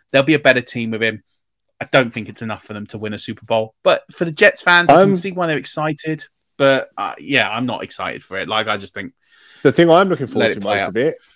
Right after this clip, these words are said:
Speaker 2: is Aaron Rodgers in the New York media. Because he's in Green Bay. Yes, Green Bay is a huge football
Speaker 1: <laughs>
Speaker 2: town.
Speaker 1: I'm not
Speaker 2: But it isn't
Speaker 1: see,
Speaker 2: New
Speaker 1: I'm
Speaker 2: York.
Speaker 1: Yeah.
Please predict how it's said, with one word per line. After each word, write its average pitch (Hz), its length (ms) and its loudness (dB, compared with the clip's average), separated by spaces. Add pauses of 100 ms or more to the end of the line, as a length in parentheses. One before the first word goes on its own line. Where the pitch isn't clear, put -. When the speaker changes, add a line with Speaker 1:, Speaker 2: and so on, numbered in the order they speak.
(440)
Speaker 2:
is 131 140 -4
Aaron 143 280 0
Rodgers 120 320 -2
in 104 360 -8 (160)
the 107 80 -6
New 117 140 -4
York 110 200 -2
media. 104 440 -6 (640)
Because 127 280 2
he's 170 160 4
in 156 200 4
Green 123 240 0
Bay. 98 240 -2
Yes, 147 160 -4 (160)
Green 170 200 4
Bay 151 140 2
is 113 100 0
a 113 160 0
huge 208 600 2
football 104 380 -4 (200)
Speaker 1:
<laughs> - 180 -20
Speaker 2:
town. 127 380 0 (380)
Speaker 1:
I'm 113 140 -6
not 107 120 -2
Speaker 2:
But 143 100 4
it 165 120 6
isn't 202 160 0
Speaker 1:
see, 110 60 -4
Speaker 2:
New 127 100 -2
Speaker 1:
I'm 117 80 -2
Speaker 2:
York. 135 200 -2 (960)
Speaker 1:
Yeah. 92 300 -6